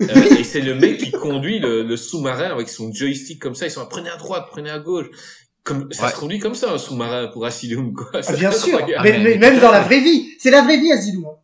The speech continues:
Speaker 2: Ah ouais.
Speaker 1: C'est
Speaker 2: Et de, de toute
Speaker 1: incroyable.
Speaker 2: façon, la, la, la tactique, c'est que quand tu as une armada de sous-marins, comment tu fais pour différencier les sous-marins ? Bah, c'est simple, tu prends le même décor, mais tu les éclaires en rouge, en vert, en jaune, selon le, <laughs> le sous-marin.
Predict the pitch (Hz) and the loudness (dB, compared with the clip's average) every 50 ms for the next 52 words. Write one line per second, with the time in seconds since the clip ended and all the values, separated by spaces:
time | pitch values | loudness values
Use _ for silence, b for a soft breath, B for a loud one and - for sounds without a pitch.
0 | _ _ _ _ _ _ _ _ _ b b b b b b b b - - 131 | _ _ _ _ _ _ _ _ _ b b b b b b b b -10 -8 -6
1 | 131 123 - - - 127 135 160 156 - - - 123 131 123 120 104 104 101 98 | -6 -6 -8 -8 -4 -2 0 0 0 0 -2 -4 -4 -4 -4 -4 -4 -4 -4 -6
2 | - - 127 113 101 110 123 123 131 131 131 147 135 - - 233 214 - - 117 | -6 -6 -6 -6 -6 -6 -6 -4 -6 -6 -6 -6 -8 -6 -8 -8 -6 -6 -8 -8
3 | - 120 - b b b b - 180 185 - 175 165 151 135 135 165 160 170 180 | -10 -12 -16 b b b b -10 -10 -8 -4 -2 -2 0 0 -2 -4 -4 -4 -6
4 | 170 160 180 175 - - 151 147 143 139 156 185 214 - 135 131 131 127 135 131 | -4 -6 -6 -8 -10 -10 -8 -6 -6 -4 -6 -6 -8 -8 -10 -10 -10 -10 -12 -12
5 | - 170 - - 113 110 110 110 - 120 110 110 110 - - 120 113 107 - - | -12 -12 -12 -12 -14 -14 -14 -14 -12 -12 -12 -10 -12 -10 -10 -10 -10 -10 -10 -10
6 | 107 107 110 117 131 143 143 143 _ _ _ _ _ - - 90 - 107 107 170 | -10 -8 -8 -8 -8 -8 -10 -12 _ _ _ _ _ -20 -16 -14 -12 -10 -8 -8
7 | 165 165 - 110 - 113 113 117 117 120 113 120 117 - 143 151 175 196 156 123 | -10 -10 -12 -14 -10 -8 -8 -6 -6 -6 -6 -8 -8 -4 -4 -4 -4 -4 -6 -10
8 | - - 117 110 104 113 - - 113 - - 156 151 131 120 120 113 - - - | -10 -10 -10 -8 -8 -10 -10 -8 -10 -8 -8 -8 -8 -8 -8 -8 -8 -10 -12 -12
9 | 135 135 123 120 117 120 117 - 131 139 139 127 131 131 131 131 131 - - 117 | -10 -8 -6 -6 -6 -6 -6 -6 -6 -6 -6 -6 -6 -8 -8 -6 -6 -6 -6 -2
10 | 117 - - - - 370 - - 370 - - - 370 - - - - - - 285 | 2 4 6 8 8 8 8 8 6 4 6 6 4 4 6 4 4 4 4 2
11 | 302 - 151 | 2 2 2